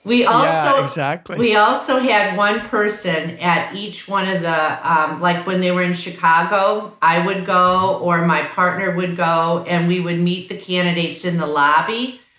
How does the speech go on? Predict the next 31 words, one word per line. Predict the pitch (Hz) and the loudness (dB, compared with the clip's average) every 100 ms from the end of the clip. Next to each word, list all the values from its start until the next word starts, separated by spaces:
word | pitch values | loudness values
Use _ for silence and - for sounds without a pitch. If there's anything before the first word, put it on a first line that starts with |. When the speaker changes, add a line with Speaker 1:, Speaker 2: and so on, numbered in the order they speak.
| _ _ _ | _ _ _
Speaker 1:
We'd | 180 175 - - - | -4 -4 -6 -16 -6
share | - - 196 190 | -4 -2 0 2
with | 196 202 | 0 0
them | 202 190 | -2 -2
what | 175 170 | -2 -2
was | 185 170 | -2 -2
gonna | 175 165 | -2 -2
happen. | 175 165 170 208 190 | 0 0 0 0 -2
We'd | 160 151 | -4 -4
walk | 151 170 202 | 0 0 2
them | 208 190 | -2 -4
to | 185 | -4
the | 175 | -6
room. | 165 160 160 160 165 - | -4 -4 -4 -6 -10 -8
We'd | 175 170 | -6 -4
debrief | 196 220 185 185 170 156 | -4 -4 -4 -4 -2 -2
after | 151 147 160 | -4 -4 -8
the | 143 147 | -8 -8
meetings, | 151 147 147 151 - | -8 -8 -8 -4 -2
and | 160 | 0
then | 165 | -2
we'd | 165 143 | -4 -6
take | 190 175 170 | -2 -4 -4
the | 170 | -6
next | 160 - - - | -4 -4 -6 -4
candidate | 175 160 151 131 127 | -4 -4 -4 -6 -4
up. | 131 - - _ _ _ _ | -6 -8 -10 _ _ _ _
So | - - 175 160 160 | -4 0 2 2 0
we | 202 247 | -2 0
were | 240 214 | 2 2
really, | 208 208 202 196 175 | 0 2 0 -2 -6